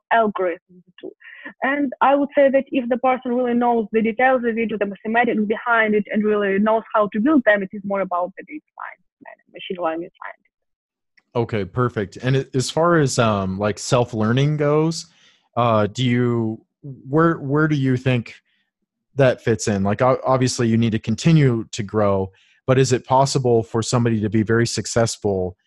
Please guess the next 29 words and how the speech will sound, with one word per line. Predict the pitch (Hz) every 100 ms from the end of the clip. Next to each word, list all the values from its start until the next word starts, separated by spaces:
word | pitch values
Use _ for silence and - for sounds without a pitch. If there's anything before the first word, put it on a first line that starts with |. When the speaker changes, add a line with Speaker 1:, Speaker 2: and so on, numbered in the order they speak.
| _ _
Speaker 2:
in | 120 117
your | 120 131
field, | 131 113 98
for | -
example, | 101 90 101 95 95
if |
they | - 110
don't | 98
have, | 104 98
like, | 95
a | 92
traditional, | - 107 101 101 92 87 - _ _ _
like, | 95 -
degree | - 92 98 104 95 92
or | 85 85 _ _ _ -
i-, | 98 -
in, | 107 101 92
uh, | 90 85 87
machine | 98 - 104
learning? | 98 95 85 - 117 - _ 123 117 _ -
Where | 127 139
do, | 107 - - _
do | 135
you | 139
see | 151
those | 139 135
people | 139 135
being | 120 127
successful? | 127 123 - 120 - 185 214